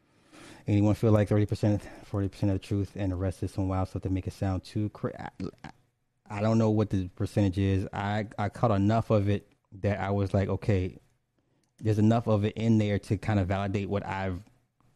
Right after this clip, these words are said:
heard growing up." Okay? Right, she says, "Of course it matters because there's two." Hey, listen, I, I be trying to tell these women out here, they be like, "Oh, yeah,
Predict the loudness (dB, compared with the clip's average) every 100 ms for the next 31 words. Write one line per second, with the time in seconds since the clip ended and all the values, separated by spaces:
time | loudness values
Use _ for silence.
0 | _ _ _ _ -14 -2 2 2 0 0
1 | 0 0 -2 -6 -20 _ _ _ _ _
2 | _ _ _ _ _ _ _ _ -8 -2
3 | -2 -2 -10 _ _ _ _ _ _ _
4 | _ -6 0 0 0 -2 -2 -2 -2 0
5 | 0 0 -2 -4 -4 -8 -4 -4 -4 -12
6 | -10 -6 -4 -6 -8 -8 -10 -12 -12 -8
7 | -6 -4 -6 -8 -8 -4 -2 0 0 0
8 | 0 -2 -2 -4 -4 -4 -2 -2 -2 -4
9 | -6